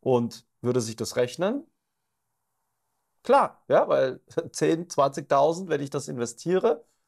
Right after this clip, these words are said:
und dafür dann, äh, über eine halbe Million Euro Umsatz erwirtschafte, dann lohnt sich das. Ja? Also das ist völlig okay und völlig normale Maßnahme. Und, äh, diese Art von Investitionen, weil es sind ja Investitionen, äh,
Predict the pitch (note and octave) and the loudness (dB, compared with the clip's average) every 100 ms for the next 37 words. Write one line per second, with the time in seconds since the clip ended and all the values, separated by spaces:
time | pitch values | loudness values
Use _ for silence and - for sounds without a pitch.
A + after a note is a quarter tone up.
0 | _ D3+ C#3 C#3 C#3 C#3 C3+ C3 - _ | _ -2 2 0 0 0 0 0 -12 _
1 | _ B2 B2 A#2+ D#3+ D#3 D3 B2+ D3+ D3+ | _ 2 2 0 0 0 0 0 0 0
2 | C#3 C3 B2+ C3 - F3 G3 C#3 A#2+ E3 | -6 -8 -6 -8 -2 2 2 0 -2 -4
3 | F3+ - F3 D#3+ C3 A2 G#2+ G#2+ - A2 | -6 -8 -6 -4 -4 -4 -4 -4 -4 -8
4 | - D#3+ - _ - A#2+ D3 D#3 D3+ A2 | -6 -6 -8 _ -6 -2 0 0 0 -8
5 | - G#2 - - _ - D3 E3 B2 A#2+ | -12 -14 -14 -18 _ -2 -2 -2 -4 -4
6 | A#2+ A#2 A2+ B2 - B2 A#2+ A#2+ - - | -8 -10 -10 -14 -8 -6 -6 -10 -18 -8
7 | C#3 F3+ F3 C3+ C3 - B2 A#2 C#3 C#3 | -4 -4 -4 -8 -8 -6 -4 -2 -2 -2
8 | A#2 A#2+ - E3+ F3+ G3+ _ _ _ _ | -2 -4 -2 -2 -2 -4 _ _ _ _
9 | C3+ C#3 C#3 C3+ C3 B2 C3 C3+ B2+ - | -2 -2 -2 -2 -2 -4 -4 -2 -2 -6
10 | C#3 C#3 B2+ - A#2+ - - C3 C#3+ F#3+ | -6 -6 -6 -8 -12 -12 -4 -2 0 0
11 | C4+ - _ G2 F#2+ G#2+ G2+ G#2 - - | -2 -8 _ -10 -8 -8 -8 -8 -10 -4
12 | C#3+ F3+ A3 A3 _ _ _ C3+ C#3 C#3+ | -2 0 -2 -8 _ _ _ 0 2 2